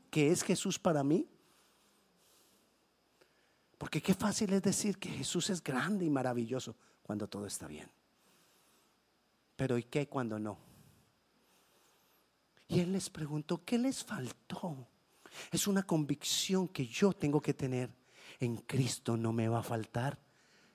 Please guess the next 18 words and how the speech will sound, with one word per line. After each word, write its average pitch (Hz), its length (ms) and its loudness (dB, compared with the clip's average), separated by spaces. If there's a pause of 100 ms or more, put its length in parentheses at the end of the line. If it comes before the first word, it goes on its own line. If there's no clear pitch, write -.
(160)
nada. 80 800 -4 (640)
En 131 180 -2
Cristo 143 520 0
voy 131 200 2
a 131 60 -2
estar - 580 -2 (640)
confiado. 120 840 -2 (1900)
Cuando 143 320 6
Jesús 160 520 2
se 170 120 2
ha 147 60 6
revelado 143 600 4
a 160 40 6
la 139 120 4
vida 131 300 2
de 127 160 4
alguien, 143 420 0 (1400)
tú 151 260 6